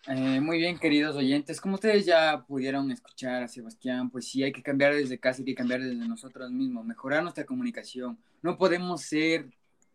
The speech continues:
animales, dejarnos llevar por la ira y no educar a nuestros hijos con razón y pensamiento. Si queremos que ellos sean gente que en un futuro sea gente que aproveche, que, gente que piense,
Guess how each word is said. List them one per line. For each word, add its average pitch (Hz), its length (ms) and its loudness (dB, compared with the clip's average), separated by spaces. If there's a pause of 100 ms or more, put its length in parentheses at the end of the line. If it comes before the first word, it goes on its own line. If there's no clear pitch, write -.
(360)
animales, 147 500 0
dejarnos 151 360 -6
llevar 143 280 -2
por 143 160 -6
la 117 160 0
ira 131 340 -2
y 131 100 -4
no 139 180 0
educar 143 320 -4
a - 20 -2
nuestros 127 340 -4
hijos 135 260 -6
con 123 180 -2
razón 123 340 -4
y 131 80 0
pensamiento. 117 760 -2 (320)
Si - 120 -20
queremos 160 440 2
que 151 120 4
ellos 156 240 2
sean 151 380 2 (880)
gente 156 400 0
que 120 240 0 (360)
en 139 140 4
un 131 100 2
futuro 147 560 0 (880)
sea 156 220 2
gente 147 280 0
que 123 180 -2 (180)
aproveche, 131 800 0 (100)
que, 123 320 -6
gente 180 480 0
que 139 140 0
piense, 147 720 -2